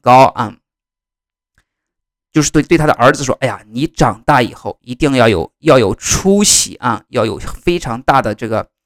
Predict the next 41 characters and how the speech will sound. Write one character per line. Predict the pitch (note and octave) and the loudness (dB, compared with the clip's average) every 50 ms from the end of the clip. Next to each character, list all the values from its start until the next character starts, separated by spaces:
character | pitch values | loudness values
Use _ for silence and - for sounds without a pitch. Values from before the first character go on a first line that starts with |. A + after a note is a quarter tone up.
| _ _ _ _ _ _ | _ _ _ _ _ _
啊， | - A2+ A2+ G#2+ F#2 G#2 - _ _ - | -8 -4 -2 -2 -2 -4 -4 _ _ 2
贡 | - A#3+ G3+ D#3 | 2 2 2 0
献 | D3 - - A#3 G#3+ C#3+ - _ | -8 -4 0 0 0 0 0 _
给 | - A2 G2 | -16 -18 -12
国 | _ - A#2 A#2 | _ -2 -2 0
家 | - C#3 C3 B2+ - - _ | 2 4 4 4 2 0 _
啊。” | - A#2 - _ _ _ _ | -20 -20 -20 _ _ _ _
期 | - - - - G3 | -4 -4 -2 -2 0
望 | G3+ G#3 G3+ F3 C#3 | 4 6 6 6 4
很 | C3+ - - - A#2 _ _ | 2 -6 -8 -8 -10 _ _
高。 | - - A#2 A#2+ A#2+ - - _ _ _ _ _ _ _ | -2 0 2 2 2 0 -4 _ _ _ _ _ _ _
比 | - A#2+ G2+ | -12 -10 -10
如 | F#2+ G2+ | -10 -10
说 | - - B2 A#2+ - _ _ _ _ _ _ _ _ _ _ | -6 -2 -2 -2 -2 _ _ _ _ _ _ _ _ _ _
这 | - B2+ | -14 -14
个 | A#2 - _ _ _ _ | -14 -14 _ _ _ _
中 | - - G#3 A3 A3+ G#3+ | 0 0 0 0 0 -2
国 | - C3+ A2+ | 0 0 0
的 | G#2+ | 0
家 | - - C#3 A2+ A#2 C3 | -4 -4 -2 0 0 -2
长 | - A2+ - - _ _ _ _ _ _ _ _ _ _ _ _ - | -2 -4 -10 -12 _ _ _ _ _ _ _ _ _ _ _ _ -2
对 | - A3+ G#3 D3 | 0 2 2 2
于 | G#2+ - - _ _ _ _ _ _ | 0 -2 -8 _ _ _ _ _ _
小 | - - - - B2+ - | -16 -12 -6 -6 -6 -8
孩 | - - - C3 | -6 -2 0 0
来 | B2+ G#2 G#2 A2 | 0 0 -2 -2
说， | - - A2+ G#2+ G2+ - - _ _ _ _ _ _ | -4 -4 -6 -4 -6 -6 -6 _ _ _ _ _ _
基 | - D#3+ F#3+ G3+ | -10 -6 -6 -2
本 | D#3+ - A2 F#2+ - | 0 0 -2 -2 -2
上 | - B2+ G2 - _ - | -4 -6 -6 -6 _ -4
都 | - C#3 D3+ | -2 0 0
是 | - - - | 0 -2 -6
期 | - - - - F3+ F3+ | -6 -4 -4 -2 0 2
望 | D#3+ C#3 B2+ | 0 0 0
很 | A2 - - F2+ _ | -2 -8 -16 -18 _
高。 | - - A#2 A#2 A2 - _ _ _ _ _ _ _ _ _ - | 0 2 4 4 4 2 _ _ _ _ _ _ _ _ _ -10
我 | B2 A#2 | -10 -8
们 | A#2 A#2+ | -8 -6
经 | - D#3 | -6 -6
常 | C#3 B2 A#2+ | -6 -6 -8
说 | - - B2 A#2+ - - | -6 -4 -4 -4 -4 -4